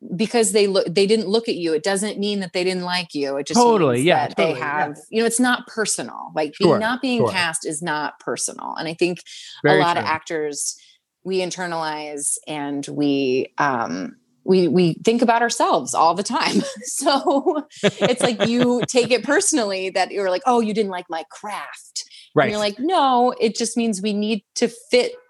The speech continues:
Speaker 1: we need to solve the problem of
Speaker 2: <laughs> Right.
Speaker 1: casting."
Speaker 2: And you're,
Speaker 1: And
Speaker 2: you would be adding to it. No. <laughs>
Speaker 1: Yes, right. Adding to it, or you don't solve my problem. So,
Speaker 2: Right, oh,
Speaker 1: like,
Speaker 2: totally, yeah. <laughs>
Speaker 1: you know, so she helped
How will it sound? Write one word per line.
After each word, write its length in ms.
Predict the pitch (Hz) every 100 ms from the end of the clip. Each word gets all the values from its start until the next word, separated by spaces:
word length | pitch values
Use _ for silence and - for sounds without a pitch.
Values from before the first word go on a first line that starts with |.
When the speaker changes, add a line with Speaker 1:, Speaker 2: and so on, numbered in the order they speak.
| 131 - -
Speaker 1:
we 160 | 214 247
need 260 | 262 220
to 100 | 254
solve 340 | 247 226 208 180
the 60 | 180
problem 680 | - 175 165 156 147 143
of 60 | 123
Speaker 2:
<laughs> 140 | 127
Right. 300 | 170 165 - -
Speaker 1:
casting." 340 | 302 247 202
Speaker 2:
And 240 | 190 190
you're, 360 | 165 185 185 190
Speaker 1:
And 40 | 175
Speaker 2:
you 140 | 190
would 160 | 208 170
be 160 | 214 156
adding 400 | 151 147 135 139
to 220 | 131 107
it. 220 | 98 -
No. 180 | 165 160 -
<laughs> 60 |
Speaker 1:
Yes, 220 | 262 311 - - 330 302
right. 380 | 330 262 269 294 - 247
Adding 340 | 277 - 339 359
to 100 | 302 254
it, 240 | 226 226 - - - 247
or 120 | 247
you 180 | 233 220
don't 280 | 233 233 226
solve 320 | 202 185 165
my 140 | 180
problem. 480 | 170 165 139 - 208 190
So, 260 | 180 220 180
Speaker 2:
Right, 80 | 202
oh, 80 | 175
Speaker 1:
like, 100 | 160
Speaker 2:
totally, 340 | - 202 160
yeah. 320 | 208 160 - - -
<laughs> 140 | 381 -
Speaker 1:
you 160 | 349 214
know, 300 | 190 190 - - -
so 120 | -
she 180 | 285 320
helped 280 | 294 311 247